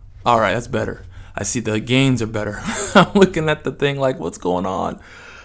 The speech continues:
So today I wanna talk about, it's a little controversial, okay? So bear in mind, you know how this channel goes. You know how this podcast goes. It's very nuanced, okay? If you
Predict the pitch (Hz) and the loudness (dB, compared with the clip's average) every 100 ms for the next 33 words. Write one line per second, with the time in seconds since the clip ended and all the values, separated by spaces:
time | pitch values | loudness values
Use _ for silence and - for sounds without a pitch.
0 | - _ - - 143 - 156 214 - 165 | -20 _ -8 0 0 0 -2 2 2 2
1 | 156 147 143 139 - - - 123 - 113 | 2 2 0 -2 -8 -20 -8 -8 -2 0
2 | 110 107 - - - - _ _ _ - | 0 -2 -6 -20 -20 -20 _ _ _ -20
3 | - - - - 131 127 190 190 165 151 | -20 -20 -10 -6 -4 2 2 4 2 2
4 | 139 110 101 - - - 113 - - - | -2 -2 -2 -10 -10 -4 -4 -4 -18 -20
5 | - - - 95 - 131 151 151 147 120 | -20 -14 -8 -8 2 6 6 6 6 4
6 | 117 131 208 185 165 156 151 147 143 - | 4 4 6 8 8 6 4 2 -2 0
7 | 127 123 127 110 107 131 147 135 127 120 | 2 2 0 -2 -2 -4 -2 0 0 0
8 | 120 - 110 113 - 107 104 - 101 101 | -4 -2 -2 -2 -2 -4 -2 -4 -4 -6
9 | - - - 117 110 107 127 139 135 127 | -12 -20 -8 -6 -6 4 8 10 8 6
10 | 123 - - 110 113 131 147 139 113 104 | 0 -12 -16 -8 0 4 6 6 4 0
11 | 104 - - 104 104 107 110 - - - | -8 -12 -8 -6 -2 -2 -4 -10 -20 -20
12 | - 113 - - _ 127 139 175 196 202 | -6 -6 -6 -20 _ -6 0 4 6 4
13 | 202 | 2